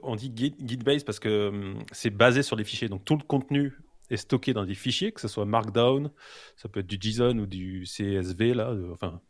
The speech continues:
moins C S V, mais plutôt json et Markdown, principalement. <laughs> Et donc, en fait, euh,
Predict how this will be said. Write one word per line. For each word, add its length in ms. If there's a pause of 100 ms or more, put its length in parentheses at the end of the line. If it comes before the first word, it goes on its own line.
moins 280
C 140
S 120
V, 160
mais 120
plutôt 300
json 360
et 60
Markdown, 360 (120)
principalement. 500 (520)
<laughs> 60 (1700)
Et 120
donc, 200
en 100
fait, 220
euh, 680